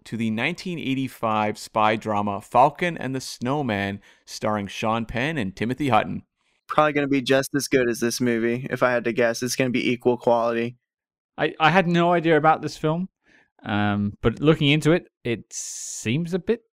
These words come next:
Speaker 3: crazy, actually. So I'm kind of looking forward to seeing what this eighties forgotten film has for us. I do like delving into the eighties realm. The eighties have given us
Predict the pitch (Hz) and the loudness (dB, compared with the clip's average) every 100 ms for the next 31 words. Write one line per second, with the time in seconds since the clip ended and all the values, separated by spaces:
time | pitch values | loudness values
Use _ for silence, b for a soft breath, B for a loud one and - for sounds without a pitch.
0 | _ _ - - 127 220 247 90 80 - | _ _ -18 -6 -4 -4 -6 -8 -8 -12
1 | - 98 - 120 - 185 214 175 170 - | -8 -4 -2 -4 0 2 2 2 -2 -4
2 | 151 - 151 143 135 - 156 151 135 139 | -6 2 2 2 -4 -4 -2 0 0 -2
3 | 143 135 - 139 139 135 127 127 123 - | -2 -2 0 -2 0 -2 -2 -4 -6 -14
4 | - 117 123 127 139 131 - 127 127 127 | -8 0 2 2 -2 -4 -2 -2 -2 -2
5 | 135 151 - 107 95 120 - 98 120 123 | -2 -4 0 2 4 2 0 -2 0 2
6 | 113 - _ 117 110 110 107 104 104 92 | 0 -2 _ 2 4 2 0 -2 -2 0
7 | 104 101 104 98 95 110 B B B B | -2 -4 -2 0 0 -2 B B B B
8 | 127 127 156 156 135 123 113 131 120 113 | 2 4 4 2 0 -2 2 2 4 2
9 | - | -2